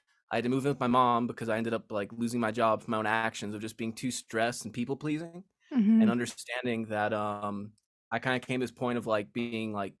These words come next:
Speaker 1: sixty, seventy pounds overweight, hadn't worked out in a year, and, like, that was unlike me. It was,
Speaker 2: Mm-hmm.
Speaker 1: you know, bizarre. But at the same time, like, that was when covid and pandemic hit, where I just kind of had this moment where, um, I was actually bradycardic,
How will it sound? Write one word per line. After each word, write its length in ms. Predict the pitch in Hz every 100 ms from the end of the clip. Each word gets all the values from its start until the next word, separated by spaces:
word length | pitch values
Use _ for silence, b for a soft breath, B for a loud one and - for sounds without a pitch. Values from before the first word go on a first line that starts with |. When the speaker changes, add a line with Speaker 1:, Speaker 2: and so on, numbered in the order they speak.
| -
Speaker 1:
sixty, 400 | - 143 - 139
seventy 360 | - 127 127
pounds 340 | 123 123 120 120
overweight, 640 | 113 110 131 139 139 -
hadn't 220 | 117 117
worked 200 | 113 117
out 180 | 110 123
in 80 | 123
a 40 |
year, 440 | 120 127 131 127 127
and, 100 | 107
like, 180 | 104 104
that 120 | 113
was 220 | 117 107 - -
unlike 440 | 127 120 107 101
me. 180 | 92 101
It 20 |
was, 200 | 107 - -
Speaker 2:
Mm-hmm. 320 | 226 196 202 196
Speaker 1:
you 120 | 123
know, 120 | 104
bizarre. 640 | - 117 123 107 92 90 - b b b b _
But 100 | 113
at 60 | 113
the 60 | 123
same 220 | 120 120
time, 220 | 117 113
like, 180 | 110 107
that 100 | 107
was 140 | 110
when 140 | 110 107
covid 480 | - - 120 120 113
and 140 | 110
pandemic 420 | 110 123 151 135
hit, 380 | - 110 107 -
where 500 | 113 107 104 101 - b b b b b
I 100 | 107
just 140 | 123 -
kind 240 | 127 123 120
of 100 | 117
had 160 | 120 117
this 160 | 113
moment 340 | 113 131 120 -
where, 240 | 110 107
um, 480 | 104 104 101 101 101
I 140 | - 107
was 300 | 110 104 -
actually 340 | 110 - 120 110
bradycardic, 720 | 113 120 123 - 113 143 -